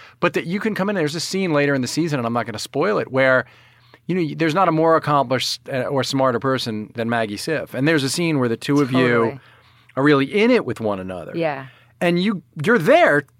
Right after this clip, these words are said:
Speaker 1: toe to toe with her. And I'm kind of wondering, it did seem like you'd done a little extra preparation for that scene or thinking about it. So.
Speaker 2: Yeah, I, I, I don't know if I did ex-,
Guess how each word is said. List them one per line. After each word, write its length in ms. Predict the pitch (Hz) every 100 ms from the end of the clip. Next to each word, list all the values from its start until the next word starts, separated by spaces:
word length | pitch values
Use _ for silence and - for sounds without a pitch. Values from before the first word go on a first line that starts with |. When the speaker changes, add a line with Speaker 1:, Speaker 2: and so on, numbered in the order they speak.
| _
Speaker 1:
toe 320 | - 202 240 247
to 80 |
toe 260 | 226 226 196
with 160 | 123 113
her. 380 | 110 101 - _ -
And 260 | 165 156 - -
I'm 100 | 139
kind 180 | 160 202
of 80 |
wondering, 240 | 151 151 131
it 80 | 127
did 140 | 190
seem 180 | - 147
like 160 | 117
you'd 160 | 123 113
done 140 | 113
a 80 | 110
little 160 | 113 120
extra 240 | 127 135
preparation 720 | 127 120 113 110 113 104 90 - - - - -
for 80 | -
that 220 | 143 127
scene 240 | - 151 127
or 80 | 117
thinking 340 | 151 147 139
about 240 | 117 98
it. 160 | 92 113
So. 160 | - - - - - - _ _ - - - - - -
Speaker 2:
Yeah, 340 | 226 311 294
I, 260 | - 226 226 -
I, 580 | 202 208 220 247 254 247 - -
I 120 | 214
don't 100 | 285
know 100 | 339
if 120 | 359
I 40 | 339
did 180 | 254 -
ex-, 180 | 226